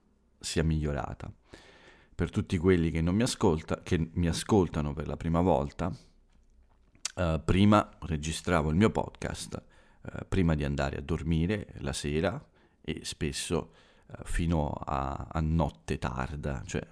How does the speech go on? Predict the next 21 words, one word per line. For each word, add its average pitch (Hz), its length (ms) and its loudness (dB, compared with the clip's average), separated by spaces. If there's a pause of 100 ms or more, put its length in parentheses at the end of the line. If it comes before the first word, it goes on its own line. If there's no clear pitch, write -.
(100)
fino, 71 480 -6 (600)
eh, - 120 -12
a - 100 -2
molto 87 360 4
tardi. 69 520 -6 (1040)
Adesso 104 480 2
quindi 85 480 0 (480)
ho 98 100 -2
cambiato 85 600 2
da 76 220 0
qualche 78 300 -4
settimana, 120 720 4 (500)
da 76 160 -10
un 71 140 -10
paio 67 360 -2
di 76 100 -6
settimane, 78 720 -6
non 76 200 -6
di 76 100 -6
più, 95 240 -6 (960)
e 117 240 2